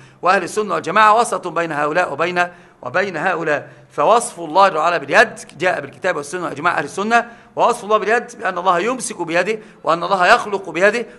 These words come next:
وأن الله يعطي بيده، لأنه قال: "يمين الله ملأى سحاء الليل والنهار"،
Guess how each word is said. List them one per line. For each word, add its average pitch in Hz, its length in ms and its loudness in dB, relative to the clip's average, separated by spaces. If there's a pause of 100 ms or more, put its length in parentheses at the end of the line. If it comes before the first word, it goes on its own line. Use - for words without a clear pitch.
وأن 165 180 -4
الله 185 220 2
يعطي 196 400 4
بيده، 208 420 2 (240)
لأنه 202 280 2
قال: 220 300 2
"يمين 233 200 -2
الله 233 180 0
ملأى 240 460 4
سحاء - 720 0 (240)
الليل 208 400 0
والنهار"، 175 600 2